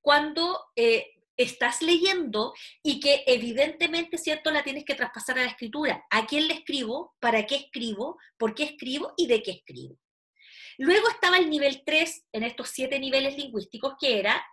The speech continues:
¿cierto?, el tipo de texto que yo voy a emplear.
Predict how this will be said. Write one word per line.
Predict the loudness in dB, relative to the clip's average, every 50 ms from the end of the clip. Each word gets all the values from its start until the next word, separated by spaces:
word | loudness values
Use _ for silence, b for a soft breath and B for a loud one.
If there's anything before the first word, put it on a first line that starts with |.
| _ _
¿cierto?, | -6 -4 -4 -4 -4 -4 -6 -6 -2 2
el | 2 2 2 2
tipo | 0 0 2 2 2
de | 2 0 2
texto | 2 0 0 0 -4 -8 -8 -8 -8
que | -6 -6 -2
yo | -2 -2
voy | -2 -2 -2 -2
a | -4
emplear. | -6 -8 -10 -10 -10 -10 -10 -14